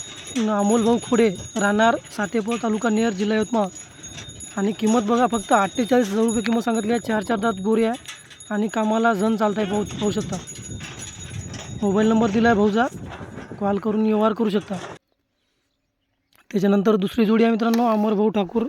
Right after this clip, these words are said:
राहणार लिंगी, तालुका घाटंजी, जिल्हा यवतमाळ. एक लाख रुपये किंमत सांगितली जोडीची. मोबाईल नंबर दिला आहे चौऱ्याहत्तर सत्तेचाळीस ऐंशी बहात्तर सोळा. या नंबरवर कॉल करा. मोठे बैल आहे, कामाचे न मारण्याची पूर्ण खात्री दिलेली आहे.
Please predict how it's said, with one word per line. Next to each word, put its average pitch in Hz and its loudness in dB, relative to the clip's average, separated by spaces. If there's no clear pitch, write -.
राहणार 196 0
लिंगी, 208 4
तालुका 208 4
घाटंजी, 196 2
जिल्हा 202 4
यवतमाळ. 220 2
एक 202 6
लाख 208 6
रुपये 214 2
किंमत 226 2
सांगितली 214 2
जोडीची. 214 2
मोबाईल 208 4
नंबर 226 4
दिला 220 4
आहे 226 2
चौऱ्याहत्तर 214 2
सत्तेचाळीस 214 0
ऐंशी 214 0
बहात्तर 202 -2
सोळा. 208 0
या 214 0
नंबरवर 208 4
कॉल 220 2
करा. 220 -2
मोठे 214 2
बैल 214 4
आहे, 214 2
कामाचे 208 0
न 208 0
मारण्याची 196 -4
पूर्ण 208 -4
खात्री 180 -2
दिलेली 196 0
आहे. 214 -6